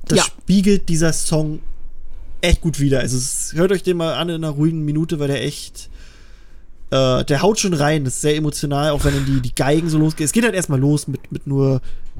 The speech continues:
Speaker 1: Piano. Das, also dieser,
Speaker 2: Mhm.
Speaker 1: der Olafur Arnalds, der macht übelst gute so eine, so eine, so eine Songs. Das ist, äh, ah, der hat echt schöne. Ähm, und dann den,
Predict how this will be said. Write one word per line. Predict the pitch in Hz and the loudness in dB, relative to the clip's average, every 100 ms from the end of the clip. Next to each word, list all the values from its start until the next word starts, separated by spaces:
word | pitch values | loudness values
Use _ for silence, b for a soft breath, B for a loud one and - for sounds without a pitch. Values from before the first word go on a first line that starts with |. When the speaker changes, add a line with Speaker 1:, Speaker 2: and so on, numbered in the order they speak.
| - | -2
Speaker 1:
Piano. | 123 135 160 180 185 180 - b b b b b | 2 4 4 4 2 2 -2 b b b b b
Das, | 143 - | -4 0
also | 175 | 2
dieser, | 160 156 151 143 - | 4 4 4 2 4
Speaker 2:
Mhm. | |
Speaker 1:
der | 185 196 | 2 4
Olafur | 175 185 - 139 | 4 4 2 2
Arnalds, | 165 180 - | 2 2 2
der | 143 | 0
macht | 143 - - | -2 -6 2
übelst | 180 180 175 | 4 4 2
gute | - 160 | -2 -2
so | 151 151 | 0 0
eine, | 147 | -2
so | 135 | -4
eine, | 139 135 | -4 -4
so | 131 | -6
eine | 131 | -6
Songs. | 123 131 135 - | -4 -4 -4 -4
Das | 127 | -8
ist, | 131 - - | -8 -8 -8
äh, | |
ah, | 55 50 50 - 123 - - | -6 -6 -6 -6 -8 -10 -10
der | 135 | -10
hat | 135 - | -10 -8
echt | 147 - | -8 -4
schöne. | 135 120 B B B B B - - | -2 -2 B B B B B -8 0
Ähm, | 147 143 147 147 151 165 - | 2 2 0 -4 -8 -10 -8
und | 156 | -2
dann | 190 | 0
den, | 247 247 | 0 -4